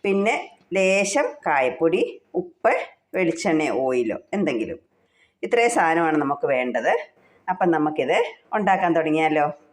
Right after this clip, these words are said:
എൻ്റെ അമ്മച്ചിയാണ് ഉണ്ടാക്കുന്നത് കേട്ടോ ഇത്. അപ്പം നമ്മൾ ആദ്യം നമ്മൾ ബ്രെഡ് എടുത്തിട്ട് ഈ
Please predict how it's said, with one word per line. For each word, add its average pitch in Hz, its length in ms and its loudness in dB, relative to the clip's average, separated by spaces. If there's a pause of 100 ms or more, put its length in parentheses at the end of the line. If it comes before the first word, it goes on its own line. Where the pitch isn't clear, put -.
(460)
എൻ്റെ 202 180 2
അമ്മച്ചിയാണ് 165 440 0
ഉണ്ടാക്കുന്നത് 123 360 -2
കേട്ടോ 139 200 -2
ഇത്. 185 140 2 (320)
അപ്പം 240 220 0
നമ്മൾ 202 200 2 (160)
ആദ്യം 175 320 2
നമ്മൾ 165 200 4 (100)
ബ്രെഡ് 143 440 2 (540)
എടുത്തിട്ട് 175 420 0 (160)
ഈ - 20 6